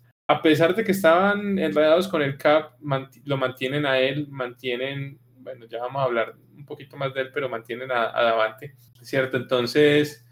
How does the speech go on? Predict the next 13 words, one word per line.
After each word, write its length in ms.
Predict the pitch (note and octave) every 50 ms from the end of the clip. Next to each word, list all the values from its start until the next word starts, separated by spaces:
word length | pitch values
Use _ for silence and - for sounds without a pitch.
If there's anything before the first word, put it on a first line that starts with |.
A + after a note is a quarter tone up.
| _ _ _ _ -
seguro 260 | B2+ A#2+ C3+ D3 D#3 E3
les 180 | D#3+ D3 -
va 60 | C3+
a 60 | B2 -
costar 320 | D3+ D3 C#3+ E3 D3 C#3+
por 120 | - D3+
otro 200 | D3+ C#3+ D3 D3 D3
lado, 260 | C3+ A#2+ B2 C3+ C#3
seguramente 520 | C3+ C3 A#2+ B2+ B2+ C3 C#3 C#3 C3 -
en 80 | D3+ C#3
la 80 | C3+ B2
defensa, 500 | A#2+ A#2 A#2+ B2 A2+ A2+ - C3+ B2+ -
pero, 840 | - C3 A#2+ A#2 A#2 A#2 A#2 A2+ A2 A2 G#2+ G#2+ - - - - -